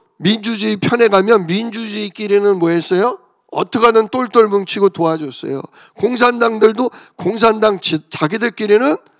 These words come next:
소련이고 북한이고 중공이고 자기들끼리는 도와줬어요. 근데 요즘은 민주주의, 공산주의가 그런 게 많이 없어졌어요. 무조건 나에게 맞으면, 나한테 잘해주면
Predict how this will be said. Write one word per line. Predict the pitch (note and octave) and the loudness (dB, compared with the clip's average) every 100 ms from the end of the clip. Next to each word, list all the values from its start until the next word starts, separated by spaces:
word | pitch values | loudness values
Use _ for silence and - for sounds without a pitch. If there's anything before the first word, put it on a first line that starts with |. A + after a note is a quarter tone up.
| _ - | _ -10
소련이고 | - C4 C#4 A#3 G#3+ G#3 G3+ | -2 2 4 4 4 2 2
북한이고 | - F#3 G#3 G3+ F#3+ F#3 | 0 -2 0 0 2 0
중공이고 | - F#3 F3+ F#3 F3+ F3 A#3 - _ _ _ | 0 -4 2 4 4 4 4 4 _ _ _
자기들끼리는 | - G3+ G#3+ G#3 G#3+ G3 G3 G#3 | -6 -4 -4 -6 -4 -4 -4 -4
도와줬어요. | - E3+ E3+ E3+ C#3+ E3 E3+ F3 C3 - _ _ _ - | 0 2 2 0 -2 -4 -4 -4 -8 -16 _ _ _ -8
근데 | C#3+ | 0
요즘은 | D3 D3+ D#3+ F#3+ F#3+ - _ _ | 2 4 4 4 4 0 _ _
민주주의, | - E3+ F#3 F3 D3+ D#3+ | -4 -4 -4 -6 0 0
공산주의가 | D3+ C#3+ C#3 D3 - C3+ C3+ C#3+ - _ | 0 -2 -2 -2 -2 -4 -4 -4 -6 _
그런 | - C3+ C#3+ | -6 -4 -2
게 | C3+ | -4
많이 | B2 C3+ | -4 -4
없어졌어요. | B2+ - - C3 C#3+ - - C#3+ D#3 _ _ _ _ _ _ _ | -4 -6 -8 -8 -12 -16 -20 -20 _ _ _ _ _ _ _ _
무조건 | D#3+ F#3+ A#3 B3 G#3 - _ _ - | -2 2 4 4 2 -2 _ _ 0
나에게 | D#3+ G#3 A#3+ A3+ | 4 6 4 2
맞으면, | G#3+ D3+ D3+ E3+ F3+ D3 - _ _ _ _ | 2 0 -2 0 0 0 -2 _ _ _ _
나한테 | - E3+ A#3 B3 A#3 | 2 4 4 2 -2
잘해주면 | - F#3 G#3 A#3 G3 A3 C4+ C#4+ | -2 2 4 4 2 2 2 0